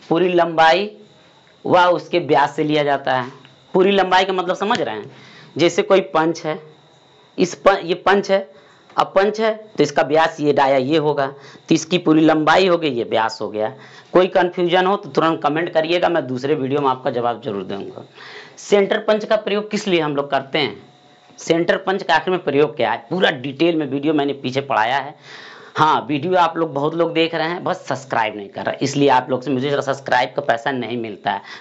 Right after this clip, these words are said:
मैं फिर से, मैं आपको बता दूं, एक motivation मिलता है, ठीक है। जो center पंच होता है, यदि कोई जाप हमने पचास बाई पचास का बनाए,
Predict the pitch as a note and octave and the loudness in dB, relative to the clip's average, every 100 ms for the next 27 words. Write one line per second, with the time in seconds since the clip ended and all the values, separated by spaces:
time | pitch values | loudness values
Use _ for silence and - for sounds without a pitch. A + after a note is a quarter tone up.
0 | - C3+ C3 D#3 C3 B2+ B2+ A2 - G#2 | 0 0 0 -8 -4 -2 0 -2 -2 -6
1 | - F#2+ A2+ D3+ C#3+ C#3+ C#3 A#2+ A#2+ C3 | -4 -4 -2 -2 0 -2 -2 0 0 0
2 | C3+ G#2+ F#2+ A2 C3 G3 - - - - | -4 -4 -6 -4 -4 -6 -8 -14 -16 -14
3 | - - - - A#2+ E3+ F3+ E3 F#3+ F#3+ | -12 -14 -14 -10 -4 -2 -2 -2 -2 0
4 | G3 F#3+ F#3 F#3+ F#3 F#3+ - - _ - | -2 0 -2 -2 -2 -6 -12 -20 _ -20
5 | _ _ - - - - - - D#3 F#3+ | _ _ -20 -20 -20 -20 -6 -2 0 0
6 | D3+ E3+ D3 C3+ D3 C#3+ C#3+ D3 C3 C3+ | 2 0 2 2 2 0 -2 -2 -2 -2
7 | C#3 C3 C3 - A#2+ A#2+ A2+ B2 A#2+ G#2+ | 0 -4 -4 -4 -2 -2 -4 0 0 -2